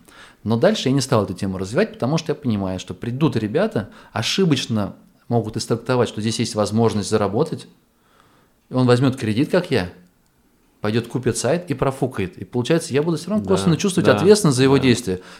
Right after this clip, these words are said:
Speaker 1: И поэтому я вот от этой истории с курсами вот отошёл.
Speaker 2: Слушай, это реально круто, что, ну, ты это так вот щас искренне, честно сказал. Э, смотри, вот у тебя были разные бизнесы, и сейчас есть.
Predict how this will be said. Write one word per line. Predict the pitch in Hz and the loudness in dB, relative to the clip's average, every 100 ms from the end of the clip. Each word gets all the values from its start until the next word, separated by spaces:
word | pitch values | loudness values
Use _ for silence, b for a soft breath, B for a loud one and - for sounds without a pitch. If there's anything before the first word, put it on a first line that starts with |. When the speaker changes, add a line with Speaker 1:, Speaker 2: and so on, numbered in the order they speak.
| - | -6
Speaker 1:
И | |
поэтому | 113 170 156 127 | 2 2 2 2
я | 135 135 | 2 2
вот | - | 0
от | 117 | -2
этой | 110 107 | -2 -4
истории | - 113 104 | 2 2 2
с | - | -2
курсами | 185 190 135 104 | -2 0 0 0
вот | 101 113 | -2 -4
отошёл. | 120 113 101 87 - | -2 -2 -4 -6 -6
Speaker 2:
Слушай, | 113 107 95 95 | -6 -6 -4 -4
это | 101 101 | -2 -2
реально | 104 98 | 0 -2
круто, | 90 110 120 92 87 90 | -4 -8 -6 -6 -8 -12
что, | - - 87 85 82 | -16 -12 -10 -10 -12
ну, | 98 90 85 | -10 -10 -8
ты | 95 90 | -6 -6
это | 87 - | -8 -10
так | 85 80 | -12 -10
вот | 85 | -12
щас | - 87 87 | -12 -14 -16
искренне, | - 87 | -14 -12
честно | 82 92 - | -10 -12 -14
сказал. | - 92 117 120 _ | -10 -6 -6 -8 _
Э, | - 78 73 | -14 -10 -10
смотри, | - 107 92 | -6 -4 -2
вот | 87 | -4
у | |
тебя | 87 95 | -6 -6
были | 98 95 | -4 -2
разные | 90 85 85 | -2 -4 -6
бизнесы, | 120 135 123 - 87 | -6 -6 -6 -8 -12
и | |
сейчас | 85 85 120 123 | -10 -4 -4 -4
есть. | 117 104 - | -6 -8 -12